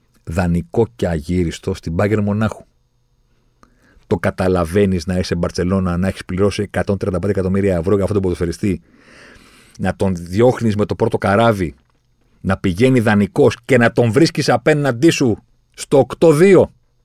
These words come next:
και να τον πληρώνεις να είναι δικός σου ποδοσφαιριστής και να παίζει με τη φανέλα του αντιπάλου που εσύ τρως οκτώ γκολ. Δεν ξέρω, μπορεί να είναι νωρίς μέσα στη διάρκεια του podcast ή μπορεί και όχι. Εν πάση περιπτώσει, αλλά ίσως τελικά αυτό να είναι το καρφί στο φέρετρο. Δηλαδή, αυτή να είναι η χειρότερη μεταγραφή των εποχών.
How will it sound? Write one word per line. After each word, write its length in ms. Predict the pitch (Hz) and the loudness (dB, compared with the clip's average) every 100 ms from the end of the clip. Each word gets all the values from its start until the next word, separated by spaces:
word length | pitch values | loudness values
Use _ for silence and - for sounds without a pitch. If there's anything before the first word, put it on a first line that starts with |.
| _ _ _ _ | _ _ _ _
και 160 | 127 | 2
να 160 | 131 135 | 4 4
τον 160 | 151 131 | 4 4
πληρώνεις 520 | 143 147 196 185 131 | 4 6 6 6 2
να 100 | 151 | 2
είναι 160 | 175 | 2
δικός 460 | 156 139 - 196 202 | 2 -2 2 4 4
σου 160 | 170 - | 2 2
ποδοσφαιριστής 920 | 147 131 120 123 113 - 120 131 - | 2 2 2 2 2 0 0 0 0
και 140 | - 123 | -2 0
να 180 | 123 120 | 0 2
παίζει 320 | 190 175 151 | 4 4 2
με 100 | 131 | -2
τη 80 | 117 | -2
φανέλα 380 | 117 143 175 | 0 4 4
του 100 | 165 | 4
αντιπάλου 600 | 135 123 - 123 123 143 - _ _ _ _ | 2 2 4 4 6 2 -2 _ _ _ _
που 120 | 156 | 4
εσύ 140 | 143 | 4
τρως 140 | 208 180 | 4 2
οκτώ 220 | 175 202 | 2 4
γκολ. 240 | 196 156 - _ _ _ _ _ _ _ | 6 4 2 _ _ _ _ _ _ _
Δεν 100 | 151 | -6
ξέρω, 340 | 131 107 92 - | 0 0 0 -2
μπορεί 360 | 110 101 113 127 | -2 2 2 2
να 80 | |
είναι 120 | 139 139 | 2 2
νωρίς 440 | 127 135 120 - | 4 4 2 -2
μέσα 220 | 104 98 92 | -4 -4 -4
στη 140 | 92 | -2
διάρκεια 200 | 101 92 | -2 -2
του 80 | - 92 | -4 -8
podcast 260 | - 127 | -6 -6
ή 80 | 127 | -2
μπορεί 220 | 117 113 | 0 0
και 120 | 113 | 4
όχι. 320 | 110 104 95 135 - - - - _ _ _ _ - | 2 2 -2 -6 -12 -20 -20 -20 _ _ _ _ -8
Εν 80 | 90 | -4
πάση 140 | 92 | -4
περιπτώσει, 320 | 95 85 110 | -4 -4 -2
αλλά 180 | 131 135 | -2 0
ίσως 260 | 156 165 147 | 0 0 0
τελικά 400 | 127 117 147 131 | -2 0 2 2
αυτό 360 | - - 131 | 0 2 2
να 160 | 147 143 | 2 0
είναι 80 | 151 | -2
το 80 | |
καρφί 220 | 147 117 151 | -2 -2 -2
στο 100 | 117 | -2
φέρετρο. 280 | 127 90 | -2 -2
Δηλαδή, 280 | 90 95 117 | -2 0 2
αυτή 360 | 110 - - 139 | 0 -2 0 0
να 80 | 127 | 2
είναι 80 | |
η 20 | 104 | 0
χειρότερη 240 | 92 87 | -2 -2
μεταγραφή 260 | 85 82 80 | -2 -4 -8
των 100 | 78 | -8
εποχών. 320 | 76 76 | -10 -10